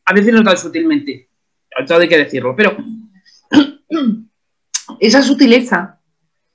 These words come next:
lo convierte en muy resistente y además lo convierte en una serie de, de ideas que apare-, o de, de conceptos, de,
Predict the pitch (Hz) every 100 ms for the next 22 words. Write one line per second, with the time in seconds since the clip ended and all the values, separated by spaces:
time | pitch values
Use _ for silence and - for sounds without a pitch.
0 | _ 185 190 208 208 247 269 294 277 202
1 | 202 233 254 226 208 - 330 349 - -
2 | _ _ _ _ _ _ 226 269 302 311
3 | 311 277 269 214 175 175 233 330 - 254
4 | 302 - 185 190 269 330 330 302 294 285
5 | 226 214 196 190 - 165 208 320 277 269
6 | - - 160 226 220 156 147 147 - 143
7 | 147 139 285 302 - 220 220 220 220 196
8 | 165 156 -